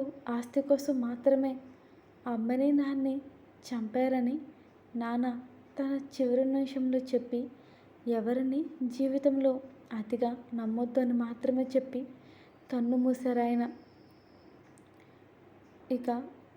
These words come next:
అనాథలా ఉన్న నువ్వు నా జీవితంలోకి వచ్చావు. నిజం, నువ్వు నన్ను ప్రేమిస్తే నా అంత అదృష్టవంతుడు ఇంకొకడు ఉండడు అని నేను అనుకుంటాను.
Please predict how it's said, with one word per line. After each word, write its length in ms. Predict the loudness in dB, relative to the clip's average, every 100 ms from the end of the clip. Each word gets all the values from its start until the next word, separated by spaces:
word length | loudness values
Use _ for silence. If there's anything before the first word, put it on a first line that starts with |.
| -18 -8
అనాథలా 540 | -4 0 2 4 2
ఉన్న 280 | 2 0 2
నువ్వు 320 | 2 0 -2 -2 -4 -10 -6
నా 200 | 0 0
జీవితంలోకి 680 | 2 0 2 0 2 0 -2
వచ్చావు. 340 | -4 -4 -6 -10 -20 -20 -20 -20 -6
నిజం, 340 | 0 0 0 -2 -6 -12 -18 -6
నువ్వు 240 | -2 0
నన్ను 200 | 0 0
ప్రేమిస్తే 680 | -2 0 2 2 -2 2 2 2 -4 -6
నా 140 | -2 0
అంత 260 | -2 -4 -2
అదృష్టవంతుడు 880 | -2 0 0 2 2 4 4 4 2 -4 -18 -20 -12 -4
ఇంకొకడు 460 | 0 2 4 4
ఉండడు 440 | 4 2 2 2 0 -2 -18 -20 -20 -14 -4
అని 160 | 0
నేను 300 | 2 2 0
అనుకుంటాను. 600 | -2 -2 -2 0 -2 -2